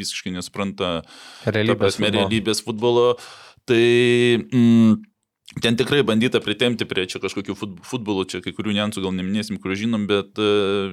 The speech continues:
Speaker 1: lygiai taip pat kaip ir mama, ir, ir visur tų algų irgi nemoka, lygiai taip pat, e, aš jau ir kreipiausi į, į Marijampolės City, nes jau gavau ir, sakykim, kad atiduotų paskutinę algą, nes ir kreipėsi ir mama, kad yra skolinga dar tą, tai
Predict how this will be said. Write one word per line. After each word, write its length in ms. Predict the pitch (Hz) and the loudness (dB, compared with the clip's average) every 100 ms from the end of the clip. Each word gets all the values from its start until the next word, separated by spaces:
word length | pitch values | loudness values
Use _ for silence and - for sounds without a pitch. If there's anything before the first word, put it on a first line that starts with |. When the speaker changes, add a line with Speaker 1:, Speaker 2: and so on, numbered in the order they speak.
| 87 | -8
Speaker 1:
lygiai 240 | 104 101 | -8 -8
taip 160 | - - | -10 -4
pat 160 | 98 | -4
kaip 160 | - - | -4 -12
ir 80 | 92 | -10
mama, 240 | 92 95 | -8 -8
ir, 240 | 87 87 85 | -8 -8 -8
ir 240 | 92 98 87 82 - | -8 -8 -10 -16 -16
visur 240 | 95 - | -10 -10
tų 220 | - 92 87 | -8 -10 -6
algų 160 | 98 | -8
irgi 160 | 85 87 | -8 -10
nemoka, 320 | 87 - 87 | -8 -8 -6
lygiai 240 | 98 101 101 | -6 -6 -8
taip 80 | |
pat, 320 | - 95 - 90 | -4 -4 -4 -6
e, 220 | 85 78 - - - - _ _ _ _ | -6 -8 -14 -20 -20 -20 _ _ _ _
aš 560 | - 113 110 113 110 - | -2 0 2 0 0 0
jau 60 | 110 | -2
ir 60 | |
kreipiausi 560 | - 117 127 120 120 110 | -2 0 2 2 2 -2
į, 220 | 101 113 107 107 107 - | -2 -2 -2 0 -2 -2
į 120 | 104 104 104 | -2 -2 -2
Marijampolės 540 | 104 110 110 107 95 | -2 -2 -4 -4 -6
City, 180 | 120 110 | -6 -6
nes 220 | 101 90 - | -6 -6 -10
jau 80 | 90 | -8
gavau 240 | 90 92 95 | -6 -4 -4
ir, 80 | 90 | -6
sakykim, 400 | - 95 92 95 | -10 -10 -10 -8
kad 140 | 92 92 | -6 -4
atiduotų 400 | 90 95 101 - | -6 -4 -4 -4
paskutinę 320 | 85 - 92 | -12 -10 -8
algą, 220 | 98 101 | -8 -6
nes 160 | 92 87 | -8 -8
ir 120 | - - | -10 -8
kreipėsi 460 | 92 90 80 80 80 82 85 | -8 -8 -10 -10 -10 -8 -8
ir 80 | 82 | -8
mama, 520 | 87 90 101 98 90 82 _ _ _ _ _ _ _ _ 80 | -8 -6 -6 -6 -8 -12 _ _ _ _ _ _ _ _ -8
kad 260 | - 80 | -6 -4
yra 160 | 98 87 | -2 -4
skolinga 400 | - 85 101 92 | -4 -6 -4 -2
dar 240 | 87 78 80 80 78 73 _ | -2 -4 -4 -4 -6 -8 _
tą, 160 | 95 98 | -4 -4
tai 200 | - 80 | -6 -8